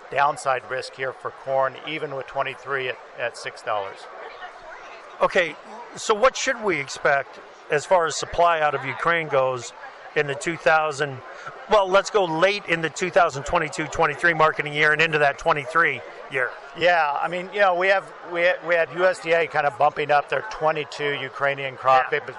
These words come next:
Speaker 1: better than they expected. You know, it's, it's all kind of a wild card. We don't know what to expect, but, you know, I do think as,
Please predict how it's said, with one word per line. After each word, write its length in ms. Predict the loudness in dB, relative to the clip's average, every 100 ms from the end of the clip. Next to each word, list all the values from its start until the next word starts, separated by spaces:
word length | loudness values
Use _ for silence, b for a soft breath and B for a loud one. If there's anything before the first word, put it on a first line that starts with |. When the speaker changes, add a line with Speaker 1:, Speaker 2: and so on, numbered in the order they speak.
| 0
Speaker 1:
better 220 | 2 4
than 140 | 2 2
they 180 | 2
expected. 560 | 0 -2 -2 -2 -4 -6 -8 B B B
You 60 | 4
know, 100 | 4
it's, 180 | 2 -6
it's 160 | -2 4
all 200 | 4 4
kind 200 | 2 2
of 60 |
a 60 | 2
wild 360 | 4 4 4
card. 240 | 0 -2 -2 -4
We 60 | 0
don't 180 | 0
know 140 | 2 2
what 180 | 2 0
to 80 |
expect, 500 | -4 -4 -2 -2 -2
but, 100 | -6 -6 -10 B B -2
you 80 | 2
know, 80 |
I 80 | 2 2
do 160 | 0 0
think 320 | 0 0 -2 -8 -18 -14
as, 100 | -4